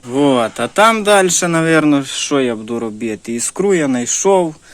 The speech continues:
Ще би знайти оту пружинку на карбюратор, можна було би поставити шланги, попробувати запустити мотор. Отут ця катушка, кстати, не дуже аж так удачно получилася. Але бак має ще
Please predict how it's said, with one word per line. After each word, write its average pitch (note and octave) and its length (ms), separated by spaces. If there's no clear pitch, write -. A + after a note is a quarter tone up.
Ще - 180
би G3 120
знайти F#3+ 440
оту F3 340
пружинку D#3 680
на C#3+ 140
карбюратор, C3 680
можна B2 360
було A#2 300
би A2+ 180
поставити A2 760
шланги, A#2 540
попробувати G#2 760
запустити A2+ 800
мотор. G#2 500
Отут C3+ 360
ця B2+ 160
катушка, B2 580
кстати, - 480
не G#2+ 160
дуже F#3 440
аж C3+ 160
так - 260
удачно B2+ 480
получилася. B2 880
Але A#2+ 180
бак B2 380
має A#2+ 220
ще - 200